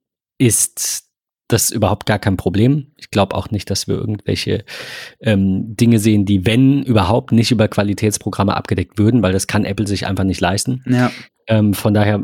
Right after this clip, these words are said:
Speaker 1: eigentlich mache ich mir keine Sorgen. Ich weiß nicht, mag einfach nur <laughs> mehr Sicherheit ist besser. <laughs> Keine
Speaker 2: Ja,
Speaker 1: Ahnung.
Speaker 2: also ich, ich
Speaker 1: Aber ich mache mir da gar keine Sorgen und dieses Jahr werden die, äh, eine neue Generation bringen und eine bessere. Vielleicht werden sie zwei verschiedene Chips bringen. Da mun-, munkelt man ja die ganze Zeit schon.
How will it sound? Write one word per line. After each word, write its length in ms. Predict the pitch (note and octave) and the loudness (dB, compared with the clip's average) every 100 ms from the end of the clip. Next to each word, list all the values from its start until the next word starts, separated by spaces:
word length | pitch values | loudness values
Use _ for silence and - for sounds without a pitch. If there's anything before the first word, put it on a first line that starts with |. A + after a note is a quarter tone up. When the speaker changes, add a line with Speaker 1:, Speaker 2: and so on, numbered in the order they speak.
| - | -2
Speaker 1:
eigentlich 360 | A#2 D3 A#2 - | 2 4 2 2
mache 100 | G2+ | 0
ich 80 | F#2 | 0
mir 60 | |
keine 240 | F#2+ F#2 A2 | -6 -6 -6
Sorgen. 240 | - G#2 | -8 -10
Ich 80 | G#2+ | -10
weiß 200 | - - | -12 -12
nicht, 200 | - - | -18 -6
mag 240 | F#2+ F#2 | -6 -6
einfach 200 | - - | -10 -8
nur 260 | F#2 F#2+ F#2 _ | -6 -6 -10 _
<laughs> 720 | - - - - _ - C3 B2+ | -16 -14 -14 -20 _ -12 -10 -2
mehr 180 | B2 A2+ | 2 2
Sicherheit 440 | A#2 - A2+ A2 | 2 2 0 0
ist 200 | G#2 - | -4 -4
besser. 360 | A2 G2 F#2+ G2+ - _ | -4 -4 -4 -4 -4 _
<laughs> 160 | _ - | _ -4
Keine 240 | C3 B2 | -2 2
Speaker 2:
Ja, 40 | C3 | 0
Speaker 1:
Ahnung. 60 | - | 0
Speaker 2:
also 100 | C#3+ | 0
ich, 120 | C3+ - | -2 -2
ich 160 | - B2+ - - A#2 C3+ B2+ | -4 -4 -14 -12 -10 -6 0
Speaker 1:
Aber 180 | C#3+ | 0
ich 120 | D3+ C#3+ | 0 0
mache 120 | C3 | 0
mir 60 | |
da 120 | C3 A2+ | 0 2
gar 140 | B2 | 0
keine 240 | C#3 B2+ | 2 0
Sorgen 280 | A2+ A#2 B2+ | 2 2 2
und 160 | A#2+ G2 | -2 -4
dieses 260 | B2 C3 | -2 -2
Jahr 160 | - G#2 | -2 -2
werden 240 | G#2+ G#2 | -2 -2
die, 260 | G2+ G#2 G#2 - _ - | -4 -6 -6 -12 _ -4
äh, 80 | |
eine 200 | A#2+ A2 | -2 0
neue 260 | G#2 A#2 D3 | 2 4 4
Generation 640 | C#3 C3 A#2+ A#2 C3 B2 | 2 2 0 -2 -2 0
bringen 260 | A#2 B2 B2 | 0 -2 -2
und 180 | B2+ C3+ | -2 -2
eine 140 | B2 | 0
bessere. 380 | A#2+ B2+ C#3 B2+ | 0 2 2 0
Vielleicht 260 | - G#2+ A#2 | 0 0 2
werden 160 | A2 | 2
sie 100 | G#2 | 0
zwei 240 | - G2+ A2 | 0 0 0
verschiedene 460 | G2+ - B2 B2+ | -2 -2 0 0
Chips 300 | A2 B2+ - | 0 -4 -4
bringen. 280 | - A#2 A#2 | -4 0 0
Da 220 | G#2 G#2+ | 0 -2
mun-, 320 | G#2+ G#2+ A#2 - | -4 -4 -4 -2
munkelt 380 | A2 A#2+ C#3 B2+ | -2 0 -2 -2
man 140 | G#2+ | -2
ja 100 | G#2 | 0
die 80 | G2+ | 0
ganze 320 | G2 G#2+ - | -2 -2 -8
Zeit 260 | - A#2 - | -6 -6 -4
schon. 160 | A2+ | -8